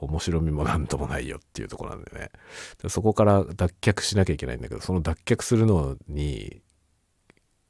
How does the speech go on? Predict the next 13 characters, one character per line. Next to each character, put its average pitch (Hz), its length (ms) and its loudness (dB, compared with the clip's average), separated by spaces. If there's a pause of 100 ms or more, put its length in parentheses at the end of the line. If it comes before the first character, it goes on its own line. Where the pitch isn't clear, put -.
(560)
気 - 120 0
づ 120 180 6
い 104 160 6
た 80 140 2
時 80 160 2
に 71 80 0
は - 80 -4
遅 117 280 -4
い 104 60 -10
っ - 40 -20 (180)
て - 80 -8
い 95 100 -8
う 92 80 -18